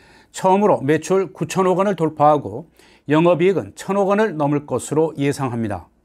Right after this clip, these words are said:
우선 영업력이 탁월한 보령과 손잡고 서로의 간판 품목인 K캡과 고혈압 치료제 카나브 제품군을 공동 판매하기로 한 효과 때문입니다.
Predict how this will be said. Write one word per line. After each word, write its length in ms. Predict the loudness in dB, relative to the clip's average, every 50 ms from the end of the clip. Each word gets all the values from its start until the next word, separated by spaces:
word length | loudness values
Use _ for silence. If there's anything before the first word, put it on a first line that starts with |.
| _ _ _ _ _ _ _ _ _ _ _ _ _ _ _ -2
우선 360 | -2 2 2 2 2 2 2
영업력이 520 | 2 4 4 4 2 2 0 0 -2 -4 -4
탁월한 540 | -4 -4 -2 -2 0 -2 -2 -2 -6 -8
보령과 500 | -4 -2 0 2 2 2 2 2 2 2
손잡고 680 | 0 0 -4 -6 -4 -4 -4 -6 -6 -8 -10 -10 -10 -12
서로의 400 | -12 -6 -4 -2 0 0 0 0
간판 440 | -2 -2 -4 -4 -2 -2 -2 -4 -4
품목인 460 | -4 -4 -2 -2 -2 -2 -4 -8 -10 -8
K캡과 680 | -2 0 0 0 0 0 -2 -2 -2 -2 -4 -6 -6 _ _ _ -20 -20 -20 -20 _
고혈압 420 | 0 2 4 4 6 4 2 0
치료제 420 | -2 -4 -4 -2 -2 -2 -4 -6 -8 -10
카나브 420 | -4 0 2 2 2 2 0 -4
제품군을 680 | -4 -4 -6 -4 -2 -4 -2 -2 -2 -2 -4 -6 -10 -14 _ _ _ _ _ _
공동 500 | -2 0 2 2 2 2 0 -2 -2 -6
판매하기로 600 | -6 -6 -4 -2 0 0 0 0 0 0 0 0
한 220 | 0 0 -2 -4 -6 -4
효과 300 | -4 -2 0 0 0 0
때문입니다. 640 | 0 0 -2 0 0 -2 -2 -4 -6 -8 -12 -14